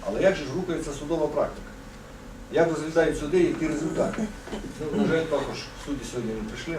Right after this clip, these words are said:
ну, не знаю. От, кажу, ми все на добровільних началах і на таких якихось особистих, е, підставах направляємо листа, люди приходять, то тоді є і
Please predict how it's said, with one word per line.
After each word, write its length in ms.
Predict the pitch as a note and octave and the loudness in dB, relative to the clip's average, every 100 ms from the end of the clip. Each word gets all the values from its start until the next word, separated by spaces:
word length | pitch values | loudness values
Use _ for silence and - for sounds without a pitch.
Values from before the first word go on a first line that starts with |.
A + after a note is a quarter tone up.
| A#2+ | -6
ну, 260 | G2+ - | -8 -8
не 60 | G#3+ | -8
знаю. 180 | G3+ F#2+ - - - - - - | -6 -8 -10 -14 -12 -10 -8 -8
От, 120 | C3+ - - - - - - - - - - | -8 -10 -14 -16 -16 -16 -16 -16 -16 -14 -6
кажу, 200 | A#2 G2 A2 | -4 -4 -6
ми 120 | B2 | -8
все 180 | B2 A#2+ | -6 -6
на 120 | A2 G#2 | -4 -4
добровільних 480 | G2+ A2+ A2 G2+ G#2 | -4 -4 -4 -2 -4
началах 380 | - - D3 A2 | -2 0 0 -2
і 40 | |
на 100 | G#2+ | -4
таких 240 | G2 G2 A2+ | -6 -6 -6
якихось 360 | - G#2+ - - | -6 -8 -12 -10
особистих, 400 | G#2+ G#2+ G#2 G2 - - - - G#2 | -6 -6 -6 -8 -10 -14 -14 -12 -8
е, 40 | G2+ G#2 G#2 G2+ G#2 G#2 G2+ G2+ G2 | -6 -6 -6 -6 -6 -6 -6 -6 -8
підставах 400 | - - - G2+ | -6 4 6 6
направляємо 560 | G2 F#2 G#2+ A2 G#2 G#2 G#2+ | 0 -4 -2 -2 -2 -2 -4
листа, 280 | G#2+ - G2 | -4 0 0
люди 280 | G2 F#2+ F#2+ - | 0 -6 -8 -8
приходять, 400 | - B2 G2 - | -8 -6 -6 -8
то 40 | - | -10
тоді 440 | F#2+ F#2 F#2+ E2+ A2+ | -8 -8 -8 -6 -4
є 20 | |
і 180 | G#2+ F2 | -4 -4